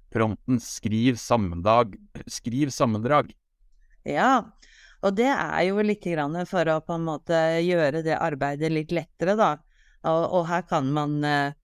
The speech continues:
Speaker 2: få be den om å skrive et sammendrag av en hel bok, for eksempel, ikke sant? Hva er hovedhandlingen? Eh,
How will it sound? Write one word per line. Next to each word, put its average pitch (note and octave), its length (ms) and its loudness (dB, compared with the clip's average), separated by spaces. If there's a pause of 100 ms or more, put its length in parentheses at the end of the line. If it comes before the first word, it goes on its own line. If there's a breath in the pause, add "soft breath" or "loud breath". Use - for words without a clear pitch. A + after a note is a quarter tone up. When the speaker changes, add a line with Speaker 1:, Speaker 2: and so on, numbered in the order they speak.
(340)
Speaker 2:
få C#3+ 540 2
be C3 160 2
den C3+ 100 2
om C3+ 120 0
å C3+ 120 -4
skrive C#3 240 -2
et C3+ 80 -8
sammendrag C3+ 480 0
av C3+ 120 -2
en C#3 100 -2
hel C3+ 160 -4
bok, E3+ 340 -20
for G#3 120 -6
eksempel, A#3 420 0
ikke F#3 100 0
sant? A3 240 0
Hva C#3+ 240 6
er D3 80 -4
hovedhandlingen? D3+ 1400 0
Eh, E3+ 840 -2